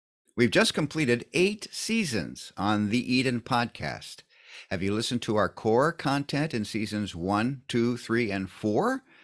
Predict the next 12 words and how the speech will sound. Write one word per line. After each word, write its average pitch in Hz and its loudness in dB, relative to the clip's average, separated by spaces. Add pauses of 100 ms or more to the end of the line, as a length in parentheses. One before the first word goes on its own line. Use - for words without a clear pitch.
(400)
Take 131 0
a 147 4
listen. 147 0 (360)
They're 92 0
right 113 0
there 185 2
for 104 -4
you. 107 0 (1000)
Checking 208 4
our 156 6
statistics 135 -2
report, 95 0